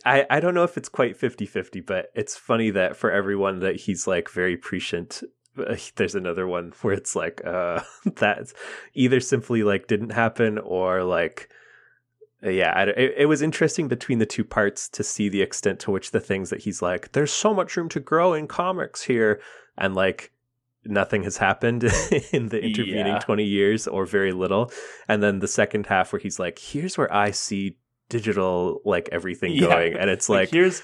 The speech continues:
Speaker 1: some
Speaker 2: here will
Speaker 1: of
Speaker 2: be the
Speaker 1: it
Speaker 2: fate of computing and online commerce."
Speaker 1: Yeah, <laughs> and then some of it is like, "That's exactly what happened." Some of it was like, "You couldn't have been more wrong." <laughs> It's just, yeah, it's,
Speaker 2: Yeah.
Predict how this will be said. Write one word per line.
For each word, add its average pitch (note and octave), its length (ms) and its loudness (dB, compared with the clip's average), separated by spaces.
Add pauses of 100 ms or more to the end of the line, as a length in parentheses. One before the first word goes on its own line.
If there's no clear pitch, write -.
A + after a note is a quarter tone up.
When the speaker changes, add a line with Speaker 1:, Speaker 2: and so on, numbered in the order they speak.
(140)
Speaker 1:
some - 280 2
Speaker 2:
here B2 60 6
will C3 80 6
Speaker 1:
of A#2+ 40 2
Speaker 2:
be A#2 80 0
the A2 60 2
Speaker 1:
it - 80 -8
Speaker 2:
fate C#3 260 2
of B2+ 280 -2
computing C3 640 -2
and G2 140 0
online A#2 500 2
commerce." A2 400 0
Speaker 1:
Yeah, G2 300 6
<laughs> A#2 140 2
and E3 80 2
then A2+ 160 0
some B2+ 220 2
of A#2+ 160 2
it A2+ 160 2
is G#2 220 0
like, F#2 360 2 (440)
"That's G2 240 0
exactly G#2 500 2
what G#2+ 140 4
happened." G#2+ 440 0
Some G#2+ 200 0
of G#2 120 0
it G2 140 0
was F#2 180 -6
like, E2+ 460 -2
"You G2 140 -8
couldn't G#2 280 0
have G2+ 140 -8
been F#2+ 160 -8
more F#2+ 300 -4
wrong." F#2+ 480 -2
<laughs> - 40 -4 (680)
It's - 240 -14
just, - 320 -14
yeah, E2 240 -6
it's, G2 160 -6
Speaker 2:
Yeah. F2 220 -6